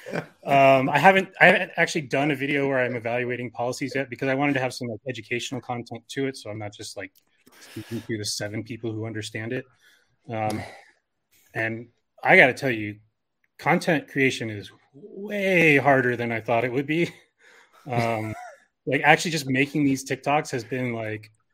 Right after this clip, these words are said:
I've, I've, I feel like, you know, I don't know how to use this thing. How do the kids do this?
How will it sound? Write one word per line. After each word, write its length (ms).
I've, 200
I've, 280
I 60
feel 220
like, 180
you 120
know, 80
I 60
don't 120
know 160
how 80
to 60
use 200
this 140
thing. 180
How 120
do 80
the 80
kids 260
do 200
this? 300